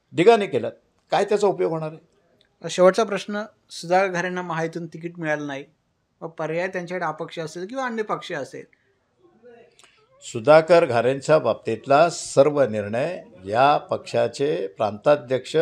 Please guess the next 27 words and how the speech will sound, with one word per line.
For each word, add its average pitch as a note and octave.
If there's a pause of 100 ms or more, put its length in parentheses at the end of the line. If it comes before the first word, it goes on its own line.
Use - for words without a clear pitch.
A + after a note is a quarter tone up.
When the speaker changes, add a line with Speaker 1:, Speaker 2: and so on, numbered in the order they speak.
(760)
Speaker 1:
जिल्ह्याचे B2+
आमचे A#2+
नेते A#2 (420)
आदरणीय A#2+ (100)
तटकरे A#2+
साहेब C3+ (100)
जो D3+
निर्णय A#2
घेतील D3+
तो D3+
शिरसावंद B2
मानून A2 (280)
आम्ही B2+
सगळे A#2+
मंडळी A#2
भविष्यकाळामध्ये G2+
काम F#2
करणार. -
Speaker 2:
पण F3
तटकरेंना A3+ (220)
निर्णय E3
घेता D3
आला F3
नाही D3
का? D3+
महायुती D3+
आहे, B2+